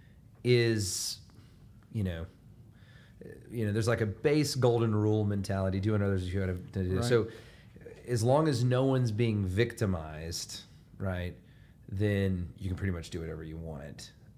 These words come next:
Speaker 1: I think this does bring up an interesting question, though, of what does that mean to
Speaker 2: Mm-hmm.
Speaker 1: be victimized? You
Speaker 2: Yeah.
Speaker 1: know, what is, what does it mean? I mean,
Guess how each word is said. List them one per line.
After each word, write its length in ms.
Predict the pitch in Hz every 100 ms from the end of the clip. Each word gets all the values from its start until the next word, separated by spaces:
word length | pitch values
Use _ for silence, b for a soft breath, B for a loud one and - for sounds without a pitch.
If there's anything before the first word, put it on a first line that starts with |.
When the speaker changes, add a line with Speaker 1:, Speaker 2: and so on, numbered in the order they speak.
| -
Speaker 1:
I 120 | 110
think 520 | 113 165 165 - - B B B B B -
this 240 | 139 156
does 840 | 113 107 135 156 139 120 104 - -
bring 320 | 110 117 127 123
up 120 | 101
an 100 | 107
interesting 460 | 117 113 101 104
question, 540 | 95 - 123 - 104 101
though, 400 | 98 95 98 92
of 500 | 104 98 98 92 90 - - - B B B B B - - - - -
what 140 | 123
does 120 | 143 110
that 200 | 120 87
mean 360 | 95 104 85 80 -
to 120 | 113 110
Speaker 2:
Mm-hmm. 60 |
Speaker 1:
be 100 | 104
victimized? 760 | 98 101 104 92 69 - - -
You 140 | 117 107
Speaker 2:
Yeah. 120 | 170
Speaker 1:
know, 80 | 90 -
what 200 | 110 123
is, 260 | 127 104 -
what 420 | 92 101 - 120 131
does 160 | 127
it 80 | 110
mean? 260 | 117 117 101
I 40 |
mean, 180 | 120